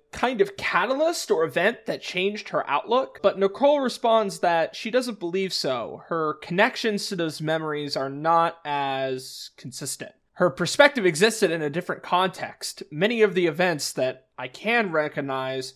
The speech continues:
only make me regret how limited I once was. We then cut to Knothole Village, a actual, like, look at Knothole, uh, in this universe.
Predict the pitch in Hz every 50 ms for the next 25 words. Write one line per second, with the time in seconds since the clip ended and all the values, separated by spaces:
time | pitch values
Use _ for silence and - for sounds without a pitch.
0 | _ _ 170 180 185 175 165 170 180 180 - 151 147 147 143 143 - 151 156 151
1 | 123 - 143 123 123 127 135 139 139 139 135 127 120 123 120 120 113 117 120 120
2 | 117 - - 131 120 - - - - - - _ _ _ 170 175 170 254 320 403
3 | - - - - 285 254 208 - - - - - - - 160 139 135 139 151 165
4 | 202 214 - - - 196 180 180 185 165 139 147 135 139 131 107 - - - -
5 | - - - _ _ _ _ - 170 165 170 156 143 - - _ _ 160 196 262
6 | 302 - - - 302 285 277 269 262 254 240 233 226 190 202 196 190 180 160 143
7 | - _ - - - _ _ _ _ _ _ _ - 175 202 202 202 - - -
8 | - _ _ _ 165 160 - 143 160 165 165 156 - - 127 - - - _ -
9 | 147 139 135 131 131 127 - - 156 147 147 165 160 - - 151 135 120 120 -
10 | - - - - -